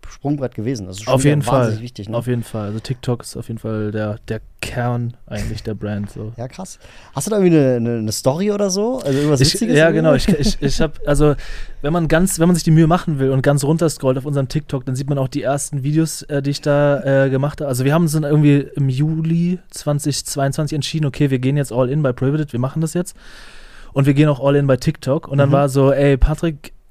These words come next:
Speaker 2: mach jetzt mal ein paar Videos, wir müssen jetzt jeden Tag irgendwas posten.“ Da
Speaker 1: Mhm.
Speaker 2: dachte ich, ich hab halt noch nie vorher irgendwie Videos von mir gemacht und sowas. Hab ich,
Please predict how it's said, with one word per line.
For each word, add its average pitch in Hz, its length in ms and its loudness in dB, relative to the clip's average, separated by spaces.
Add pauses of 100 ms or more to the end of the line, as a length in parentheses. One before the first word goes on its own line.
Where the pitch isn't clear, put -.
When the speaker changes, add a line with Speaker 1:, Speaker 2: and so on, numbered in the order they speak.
Speaker 2:
mach 143 160 -2
jetzt 147 160 -2
mal 143 80 0
ein 131 40 -2
paar 135 140 -2
Videos, 127 320 0
wir 123 40 0
müssen 123 160 0
jetzt 123 80 -2
jeden 131 120 4
Tag 123 140 -2
irgendwas 117 260 -4
posten.“ 107 400 -8
Da 98 60 -10
Speaker 1:
Mhm. 104 60 -8
Speaker 2:
dachte 117 200 -6
ich, - 80 -14
ich - 60 -12
hab 107 100 -10
halt 107 140 -6
noch 113 100 -4
nie 127 160 2
vorher 123 240 0
irgendwie 120 220 -4
Videos 135 200 -2
von 139 120 -4
mir 135 100 -2
gemacht 135 300 -4
und 135 80 -8
sowas. 131 260 -2
Hab 123 60 -2
ich, - 140 -8